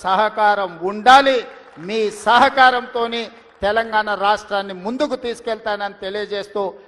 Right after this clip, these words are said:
మీ అందరి దగ్గర సెలవు తీసుకుంటున్నా. నాకు ఇంకొక కార్యక్రమం, ప్రభుత్వ ఉద్యోగ నియామక పత్రాలు అందించాల్సిన అవసరం ఉన్నది.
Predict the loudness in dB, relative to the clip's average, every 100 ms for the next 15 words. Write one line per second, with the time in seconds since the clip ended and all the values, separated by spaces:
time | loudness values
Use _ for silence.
0 | _ -8 -2 -2 -2 -2 -2 -2 -6 -6
1 | -8 -6 -6 -4 -4 -4 -10 -8 -8 -8
2 | -8 -8 -10 -20 _ 2 2 2 -6 -6
3 | -4 -2 -4 2 4 2 -2 -2 -2 -2
4 | -8 -20 _ -2 -2 0 -2 -2 -2 0
5 | 2 2 2 -2 2 4 4 0 -2 -2
6 | 2 4 4 0 -4 -6 -2 -2 -2 -10
7 | -4 -4 -2 -4 -4 -4 -2 -4